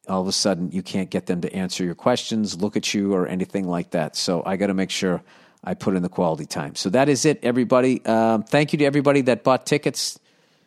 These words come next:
to the Wayne Previty, uh, benefit slash, um, memorial slash, uh, reunion.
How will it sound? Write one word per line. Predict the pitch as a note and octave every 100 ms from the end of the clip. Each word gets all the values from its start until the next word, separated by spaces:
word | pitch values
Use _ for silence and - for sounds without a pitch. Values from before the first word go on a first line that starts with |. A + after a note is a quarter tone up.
| _ -
to | -
the | A2
Wayne | G#2 A#2 A2
Previty, | B2 A2+ A2+ A2 G#2+ G#2 G#2
uh, | F#2 F#2 F2+ F2 F#2 _ _ _ _ _
benefit | - - A#2 A2 B2 -
slash, | - G#2 F#2+ G#2 - -
um, | F#2+ F#2 F#2 F2 - _ _ _ _
memorial | G#2+ A2 C3+ A#2+ F#2+
slash, | - G#2 G2 - -
uh, | G2 F#2+
reunion. | F#2 G2 C3 B2+ B2 A2+